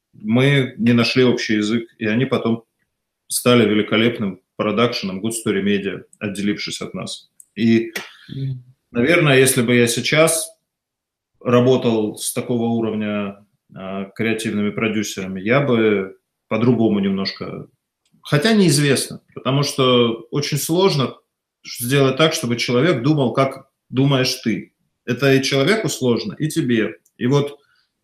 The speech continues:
Speaker 1: если вы смогли притереться друг к другу, то это работает. Если нет, то надо что-то в этой схеме, э, менять.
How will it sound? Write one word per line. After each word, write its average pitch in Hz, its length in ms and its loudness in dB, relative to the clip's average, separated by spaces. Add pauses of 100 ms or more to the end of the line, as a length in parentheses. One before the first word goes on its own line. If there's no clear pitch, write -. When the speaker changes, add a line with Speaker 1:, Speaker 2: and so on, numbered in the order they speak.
(800)
Speaker 1:
если 151 320 4
вы 151 520 2 (120)
смогли 139 400 2
притереться 131 720 0
друг 101 260 -10
к 98 40 -10
другу, 101 380 -6
то 131 100 -2
это 160 220 -2
работает. 107 560 -4
Если 131 300 -4
нет, 151 380 -2
то 113 100 -6
надо 120 240 -2
что-то 120 340 -6
в 104 60 -4
этой 101 200 -6
схеме, 104 720 -2
э, 95 40 -14 (260)
менять. 107 560 0